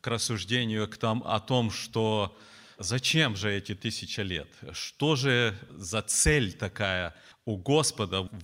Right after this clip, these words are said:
в этом тысячелетнем царстве, да? И понятно, друзья, что мы с вами перед этим рассуждали о том, что, по сути дела,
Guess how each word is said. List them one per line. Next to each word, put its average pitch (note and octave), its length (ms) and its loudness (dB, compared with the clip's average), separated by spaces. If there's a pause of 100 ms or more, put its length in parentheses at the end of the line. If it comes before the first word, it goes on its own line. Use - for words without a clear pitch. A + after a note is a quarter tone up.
в F#2 60 -4
этом A#2 320 2
тысячелетнем G#2+ 720 -2
царстве, - 540 -4
да? G#2 240 -2 (500)
И A#2+ 240 6
понятно, D3+ 480 2
друзья, A2 380 4
что A2+ 720 2
мы A2 220 0
с A2 80 -2
вами A2 260 2
перед A#2 280 0
этим A#2 260 2
рассуждали G2 600 0
о G2+ 80 2
том, B2+ 180 -4
что, - 220 -6
по A2+ 120 -4
сути B2+ 340 -4
дела, B2+ 460 -2